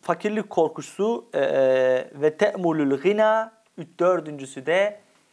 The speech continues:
böyle, e, zenginlik ümidi içerisindeyken. En zor yerlerden bir tanesi de bu dördüncüsüdür. Yani böyle tırmanma şeridinde tırmanır gibi her gün üstüne koyuyorsun, işler iyi, para kazanıyorsun, şöyle bakıyorsun, her sene biraz daha sermayen büyüyor.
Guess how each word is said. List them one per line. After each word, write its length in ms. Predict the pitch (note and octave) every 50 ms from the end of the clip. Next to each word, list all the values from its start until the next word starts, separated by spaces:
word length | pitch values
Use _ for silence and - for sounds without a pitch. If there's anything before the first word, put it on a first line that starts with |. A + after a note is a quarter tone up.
| _ _ _ -
böyle, 480 | D#3 D#3 E3+ E3+ F3 F#3 G3 G3 G3 -
e, 480 | - C#3 C3+ C3+ C3+ C#3 C#3 C#3+ C#3+ - -
zenginlik 760 | C#3+ C3+ D#3 E3+ F3+ F3 E3+ F#3+ F#3 F#3+ G3+ A3 G3 - -
ümidi 360 | F3+ E3+ F3 F3 F3 F3 F3
içerisindeyken. 880 | F#3+ F3 F3+ - D#3 C#3 C#3 - - C#3 C3 C3 B2+ B2 - B2 A2+ A#2 - _ _ _ _ -
En 220 | F3 G3 A3+ A3+
zor 260 | F#3+ G#3 G#3 G3+ G3+
yerlerden 560 | - F#3 F3 F3 F#3 F#3 F3+ E3+ F3 F#3 F#3
bir 80 | F3 F3
tanesi 300 | - F#3 F3 F3 F3 -
de 80 | G3 F3
bu 100 | D#3+ D3
dördüncüsüdür. 760 | D3+ D3+ D3+ D3 D3+ D3 C#3 C3 - B2+ A#2 A2+ G#2 - _ _ _ _ _ _ _ _ _ _ -
Yani 280 | - D3 D3+ D#3 D#3 D3
böyle 300 | D#3+ E3 D#3+ D#3+ D3+ D#3
tırmanma 480 | - E3 D#3+ D#3+ E3 D#3+ E3 E3 E3+
şeridinde 560 | D#3 - - E3 D#3+ D#3 D3 D#3 D#3 D3+ D3+ D3+
tırmanır 420 | - D3+ D#3 D#3 D#3 D#3+ E3 D3+
gibi 400 | C#3 B2+ C3 C3 D3+ F3 F3+ - _ _ _ _ _ _
her 220 | - E3 E3+ E3+
gün 160 | D#3+ D3+ E3 E3
üstüne 360 | D3+ - - - D#3+ D#3 D3+
koyuyorsun, 600 | D3+ - D#3 D3+ C#3+ C#3 C3+ C3+ - D#3+ D#3 D3+ -
işler 380 | - - - - - D#3 D3+ C#3+
iyi, 160 | D3 D3+ D3+
para 300 | D3 - - C#3+ D3 D3
kazanıyorsun, 640 | D3 D3 C#3 D3 D3 D3+ D3 C#3+ C#3+ - D3+ D3 C#3
şöyle 320 | - - D3+ D3 D3 -
bakıyorsun, 480 | D3 C#3 - - D#3 D3 C#3 - D#3 C#3+
her 200 | C3 D3+ E3 D#3
sene 320 | - - D#3 D3+ D3 C#3+
biraz 300 | D3 D3 D3+ D3 C#3 C#3
daha 140 | D3+ D3 C#3+
sermayen 640 | D3 - D3 C#3+ C#3+ D3 D3 D3 D3+ D3 D3 C#3+ C3+
büyüyor. 400 | D3 D3+ D#3 D3+ D3 C#3+ D3